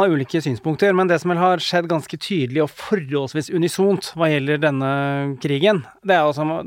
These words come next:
ja, man trekker et skille mellom barn og profesjonelle utøvere.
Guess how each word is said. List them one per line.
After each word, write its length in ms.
ja, 240
man 140
trekker 240
et 80
skille 340
mellom 240
barn 240
og 80
profesjonelle 840
utøvere. 400